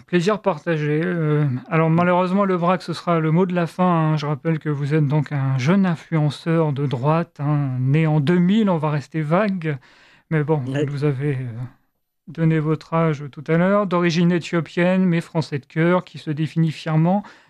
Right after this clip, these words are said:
Speaker 1: ça j'insiste, hein, comme le meilleur noir, euh, de France. Une formule que vous
Speaker 2: <laughs>
Speaker 1: assumez sans complexe, on l'a bien compris, pour incarner un patriotisme décomplexé,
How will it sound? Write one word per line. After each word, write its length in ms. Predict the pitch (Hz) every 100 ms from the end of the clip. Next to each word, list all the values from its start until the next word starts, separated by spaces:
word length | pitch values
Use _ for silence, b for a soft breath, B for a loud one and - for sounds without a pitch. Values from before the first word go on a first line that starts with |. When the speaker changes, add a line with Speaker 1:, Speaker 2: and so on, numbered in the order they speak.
| _
Speaker 1:
ça 80 | 190
j'insiste, 560 | 175 170 - 139 -
hein, 100 | 151
comme 200 | 156 160
le 100 | 165
meilleur 400 | 165 175 190 170
noir, 680 | 170 180 190 202 214 208 233 b b b b -
euh, 180 | 180 208
de 240 | 175 220 233
France. 460 | - 202 165 -
Une 100 | 165
formule 440 | - 165 165 202 190
que 120 | 185
vous 240 | 165 160
Speaker 2:
<laughs> 0 |
Speaker 1:
assumez 380 | 165 - 185 185
sans 240 | - 208
complexe, 560 | - 196 160 190 214 202
on 60 | 180
l'a 120 | 165
bien 220 | 156 175
compris, 500 | - 175 - 208 220
pour 480 | 185 196 202 208 185
incarner 560 | 175 175 170 175 202
un 140 | 214 175
patriotisme 1120 | - 202 - 220 196 185 - 208 196 - 151
décomplexé, 1040 | 135 196 202 202 190 185 - - 190 220